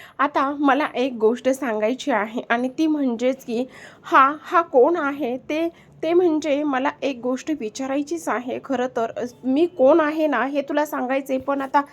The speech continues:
माझीच मी कशी ओळख करून देऊ? तेवढ्यातच इकडे सपना म्हणत असते, "मी, मी, मी, मी सांगते ना, मी सांगते. हे ना, हे टिल्ल्याचे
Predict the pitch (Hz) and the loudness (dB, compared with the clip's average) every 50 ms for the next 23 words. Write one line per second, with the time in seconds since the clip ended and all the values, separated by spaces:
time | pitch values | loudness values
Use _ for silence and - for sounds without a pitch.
0 | - - - - - - 262 262 247 247 - 339 359 - 381 381 381 349 349 349 | -18 -20 -20 -14 -6 -2 0 0 0 0 -2 -4 -2 2 2 2 2 2 -2 -2
1 | 370 339 311 311 302 302 302 302 311 302 302 294 269 285 285 - - - - _ | -2 0 2 2 2 2 2 0 -2 0 0 0 0 -2 -2 -4 -6 -16 -20 _
2 | - 349 349 339 330 330 330 339 330 330 294 - 285 294 302 - 320 302 - 277 | -2 0 2 4 4 2 2 -2 -8 -8 -6 -2 -2 -2 -2 -2 -6 -4 -2 0
3 | 277 269 277 269 262 262 262 262 262 - 240 - 262 302 392 392 294 320 359 - | 0 2 0 0 -2 -4 -6 -6 -4 -4 -4 -2 0 2 4 4 4 2 0 -2
4 | - 269 311 370 453 427 370 415 415 415 381 349 330 302 370 320 294 285 277 285 | -2 0 2 4 4 6 4 4 2 0 0 -2 0 0 0 0 0 -2 -4 -6
5 | 294 - 285 277 254 277 247 254 254 247 254 294 302 262 233 247 247 269 285 294 | -6 -6 -6 -6 -4 -4 -4 -2 0 0 0 0 0 0 0 0 0 -2 -2 -2
6 | 294 302 254 254 240 254 294 320 - - - - - - - - _ - 339 311 | -2 0 2 2 2 0 0 -2 -6 -12 -20 -20 -20 -20 -20 -12 _ 2 4 4
7 | 302 302 311 320 320 320 339 330 - - 370 262 247 254 269 294 320 370 | 4 4 4 4 4 4 4 2 0 0 0 2 2 2 2 0 0 0